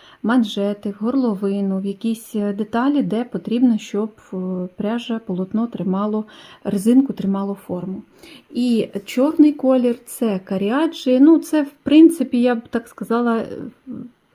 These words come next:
Подібний артикул, аналог, Jumping називається цей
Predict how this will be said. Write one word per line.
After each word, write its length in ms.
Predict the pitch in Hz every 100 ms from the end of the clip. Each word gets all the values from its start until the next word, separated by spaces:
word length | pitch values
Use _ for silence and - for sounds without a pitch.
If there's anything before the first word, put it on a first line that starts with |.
| _ - - - _
Подібний 600 | 254 214 214 170 196 196
артикул, 640 | 196 - - 381 320 294 277 - -
аналог, 640 | 247 254 254 247 226 - -
Jumping 680 | 202 190 233 202 180 - 185 -
називається 580 | 202 196 208 202 190 196 -
цей 460 | - 220 202 190